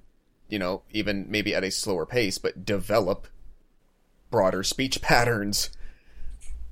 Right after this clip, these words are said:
over a period of time, the more they are, you know, confined to that form. So it, I, I thought it was a fine explanation. I bought it. It didn't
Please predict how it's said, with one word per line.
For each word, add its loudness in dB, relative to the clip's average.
over 6
a 6
period 4
of 2
time, 4
the 0
more 4
they 4
are, 4
you -2
know, -2
confined -2
to -4
that 0
form. -4
So 2
it, 2
I, 2
I 0
thought 2
it 4
was 2
a -2
fine 0
explanation. -2
I -4
bought 2
it. 2
It -8
didn't -4